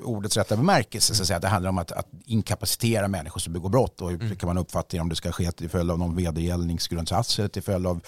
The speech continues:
Speaker 1: brottsofferperspektivet. Men det handlar ändå om förvaring i, i den meningen att man låser in människor.
Speaker 2: Mm.
Speaker 1: Kriminalvården har en ganska låg, eh,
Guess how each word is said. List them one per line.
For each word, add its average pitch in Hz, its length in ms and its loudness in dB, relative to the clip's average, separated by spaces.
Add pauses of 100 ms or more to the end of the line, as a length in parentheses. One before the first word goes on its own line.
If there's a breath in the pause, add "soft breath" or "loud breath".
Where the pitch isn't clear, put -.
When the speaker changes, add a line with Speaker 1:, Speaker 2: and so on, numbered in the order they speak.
(180 loud breath)
Speaker 1:
brottsofferperspektivet. 82 920 -4
Men 98 80 4
det 104 60 8
handlar 110 220 6
ändå 95 200 2
om 87 120 2 (260 loud breath)
förvaring 95 680 4
i, 101 260 -4
i 98 40 0
den 90 200 4
meningen 85 380 0
att 85 100 -4
man 87 100 2
låser 90 280 2
in 113 180 4
människor. 71 500 -2 (200 loud breath)
Speaker 2:
Mm. 113 200 -6 (260)
Speaker 1:
Kriminalvården 120 720 6
har 104 260 4
en 101 200 0
ganska 90 300 0
låg, 107 360 2
eh, 117 460 0